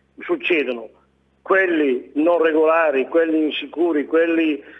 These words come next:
eh, purtroppo è successo a Prato, ma chissà quanti incidenti minori, ma sempre in nero, succedono e noi non sappiamo. Bisogna cominciare a parlare dell'insicurezza del lavoro, di porla al centro in un momento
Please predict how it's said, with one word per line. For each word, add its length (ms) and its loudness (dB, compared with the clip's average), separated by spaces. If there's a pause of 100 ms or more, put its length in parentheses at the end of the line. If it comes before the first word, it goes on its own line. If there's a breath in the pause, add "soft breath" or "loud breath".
(120 loud breath)
eh, 400 2
purtroppo 760 0
è 100 -4
successo 360 -4
a 40 -6
Prato, 340 0
ma 100 2
chissà 300 -2
quanti 300 -2
incidenti 440 -4
minori, 400 0
ma 140 -6
sempre 360 0
in 80 -4
nero, 420 0 (120)
succedono 520 -2
e 20 -2
noi 160 -2
non 140 -4
sappiamo. 400 -8
Bisogna 200 -4
cominciare 540 0
a 280 -2 (380)
parlare 440 2
dell'insicurezza 720 -2
del 160 0
lavoro, 340 2
di 140 -6
porla 340 -2
al 160 -2
centro 320 -2
in 80 -4
un 80 -2
momento 640 -2